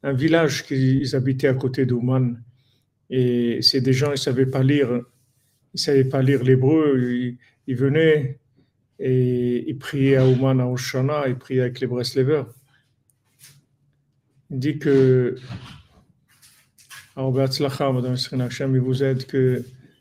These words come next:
vous réussissiez à, à finir les, la traduction et à diffuser. Breslevers, ils disent comment ils avaient honte de voir ces gens-là, comment ils priaient.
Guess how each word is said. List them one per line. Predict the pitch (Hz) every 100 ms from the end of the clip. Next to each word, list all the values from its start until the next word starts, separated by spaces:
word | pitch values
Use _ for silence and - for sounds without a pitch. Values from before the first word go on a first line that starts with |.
| - - - _
vous | - 131
réussissiez | 127 131 131 127 - 131 127
à, | 139 131 131
à | 139 131
finir | 147 139 139 123 - -
les, | 131 127 123
la | 131
traduction | 131 143 127 131 - 143 135 127
et |
à | 123
diffuser. | 123 123 120 120 120 - _ _ _ _ _ _ _ _ _
Breslevers, | 135 135 131 147 147 143
ils | 135
disent | 156 139
comment | - 139 147
ils | 135
avaient | 131 143 -
honte | 175 135 - - _ _ _ _ _ _ _ _ _ _ _
de | 123 135
voir | 135 147
ces | 143 139
gens-là, | 135 139 143 135
comment | 135 135
ils | 131
priaient. | 131 135 131 120